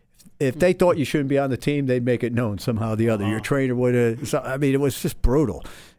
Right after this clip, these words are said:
Speaker 1: Uh, no, it wasn't brutal. It was actually honest, you know.
Speaker 2: <laughs>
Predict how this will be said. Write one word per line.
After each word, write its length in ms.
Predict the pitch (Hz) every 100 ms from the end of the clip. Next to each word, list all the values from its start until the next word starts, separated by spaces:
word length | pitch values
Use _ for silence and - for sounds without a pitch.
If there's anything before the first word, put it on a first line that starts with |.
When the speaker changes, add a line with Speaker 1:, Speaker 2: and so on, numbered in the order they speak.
| -
Speaker 1:
Uh, 140 | 131 -
no, 180 | 226 415
it 80 | -
wasn't 280 | 330 302 -
brutal. 280 | - 95 101
It 20 |
was 100 | 117
actually 380 | 202 - 160 156
honest, 500 | 180 160 - - -
you 80 | 101
know. 220 | 104 110 - -
Speaker 2:
<laughs> 160 | 180